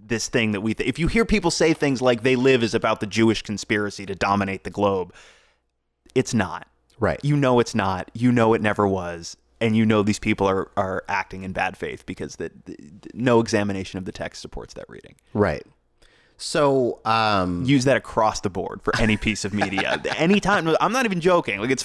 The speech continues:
Speaker 1: I guess it's f-, funny, but I, uh, seriously, your cheat sheet is Triumph of the Will was the last time that somebody made a big budget thing for them in any explicit way.
Speaker 2: Right.
Speaker 1: That I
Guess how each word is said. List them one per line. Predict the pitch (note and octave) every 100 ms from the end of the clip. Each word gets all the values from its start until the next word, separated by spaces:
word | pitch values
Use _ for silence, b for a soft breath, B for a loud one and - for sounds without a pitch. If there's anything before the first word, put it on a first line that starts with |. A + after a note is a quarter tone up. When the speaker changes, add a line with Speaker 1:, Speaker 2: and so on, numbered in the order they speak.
| -
Speaker 1:
I | A2
guess | - A2 C#3+
it's | G#2+ - _ -
f-, | -
funny, | - - - - G2+ E3 A#3
but | G3+ C#3+ C3+ -
I, | C3 B2+ -
uh, | A#2
seriously, | A3+ F#3+ A#2 G#2+ F#2+ B B B _
your | C3 C#3
cheat | - E3
sheet | - C#3+
is | B2+ -
Triumph | - F3 F#3 E3+
of | D3+
the | C#3+
Will | C3 A#2+
was | A2 -
the | G#2
last | G#2 G2+ - -
time | - G2+ F2 F2+ - b b -
that | G#2+
somebody | - A2+ A2+ A2
made | G#2+ G#2
a | F#2
big | F2+ G2+ G2 F#2+ F2+ -
budget | G#2 G2 F#2+ -
thing | G#2+ G2 F#2 F#2 _
for | _ G#2+ F#2
them | G2 G2 F#2 F2
in | F2+
any | F#2 F#2 F2
explicit | - - - - -
way. | - - - -
Speaker 2:
Right. | - F2 D2 C2+
Speaker 1:
That | C#3+
I | C#3 B2+